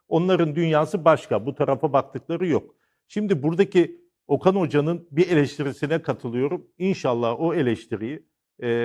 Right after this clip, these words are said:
diğer kulüplerde duymuştur. Federasyon Başkanı da duymuştur. Ne diyor Okan Hoca? "Oğuzhan Çakır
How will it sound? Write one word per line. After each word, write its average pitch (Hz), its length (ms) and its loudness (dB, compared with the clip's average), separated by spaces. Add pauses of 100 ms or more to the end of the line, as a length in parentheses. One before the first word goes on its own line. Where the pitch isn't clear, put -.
(300)
diğer 143 260 2
kulüplerde 139 640 0
duymuştur. 151 460 -6 (140)
Federasyon 131 560 0
Başkanı 131 480 -2
da 113 140 -2
duymuştur. 98 480 -8
Ne 185 200 2
diyor 120 240 0 (260)
Okan 110 280 -6
Hoca? 110 320 -10 (520)
"Oğuzhan 160 440 2
Çakır 175 380 -4